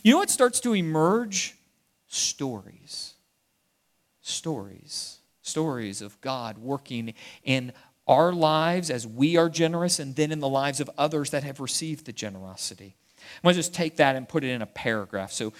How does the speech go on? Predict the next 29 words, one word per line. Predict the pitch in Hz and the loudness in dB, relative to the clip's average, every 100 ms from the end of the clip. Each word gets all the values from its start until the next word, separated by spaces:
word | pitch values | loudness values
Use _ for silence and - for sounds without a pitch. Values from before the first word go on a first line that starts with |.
| - | -4
some | - 143 | -2 0
of | 135 | 4
you | 143 | 4
who | 139 | 2
wanna, | 127 151 131 - - - | 0 0 0 -2 -2 2
who | 127 | 4
are | 110 | 2
visual | 135 156 151 156 139 | 4 4 4 2 0
learners | 143 143 139 | 0 -2 -4
can | - 120 | -6 -2
see | - - 180 135 | 0 0 2 0
it | 123 | 2
rather | 131 127 | 2 2
than | 127 | 0
me | 127 120 | -6 -6
just | 127 113 | -4 -2
say | - 135 120 | 0 0 -2
it. | 110 - - | -4 -6 -6
Here's | - 165 | 0 2
how | 151 | 4
I | 143 | 2
wanna | 143 131 | 2 2
say | - - 127 113 | 2 4 2 0
all | 123 131 | -2 -4
of | 117 | -2
that | 123 113 110 | -2 -2 -4
in | 120 107 | -10 -14
a | |
paragraph. | - 120 110 101 107 101 95 - | -8 -4 -4 -6 -10 -12 -12 -18